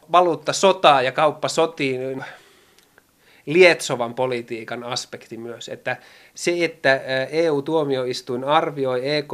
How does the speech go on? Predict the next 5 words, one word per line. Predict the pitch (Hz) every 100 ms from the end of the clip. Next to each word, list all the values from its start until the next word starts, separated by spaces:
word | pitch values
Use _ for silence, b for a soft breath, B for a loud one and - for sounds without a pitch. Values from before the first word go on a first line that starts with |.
| 127
P:n | 123 123
toimia | 120 135 135 127
ja | 117
tätä | 117 - 123
velkakirjaosto-ohjelmien | 147 151 135 127 123 120 131 - 131 135 135 123 120 123 123